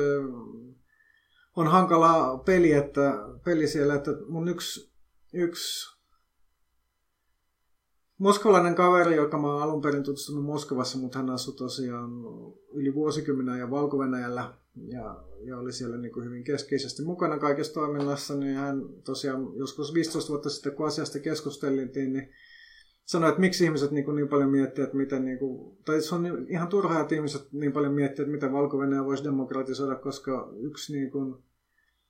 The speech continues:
oikeaan paikkaan laitettu kivääriluoti, niin, niin ratkaisisi koko ongelman. Ja mä olin vähän niin kuin tästä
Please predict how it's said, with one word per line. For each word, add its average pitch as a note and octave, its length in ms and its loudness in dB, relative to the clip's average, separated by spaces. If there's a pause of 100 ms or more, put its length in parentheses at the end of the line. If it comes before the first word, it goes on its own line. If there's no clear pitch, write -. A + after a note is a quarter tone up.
(300)
oikeaan F3 280 6 (200)
paikkaan D#3+ 500 6
laitettu D3+ 360 2
kivääriluoti, C#3+ 880 0
niin, C3 420 -6 (220)
niin C3+ 420 -10 (460)
ratkaisisi C#3+ 500 -2
koko C3 360 -2
ongelman. B2 440 -6
Ja B2+ 100 -8
mä D3 100 -4
olin D#3 180 -2
vähän D#3 260 0
niin C#3 120 0
kuin C#3+ 460 -6 (920)
tästä C#3 420 -4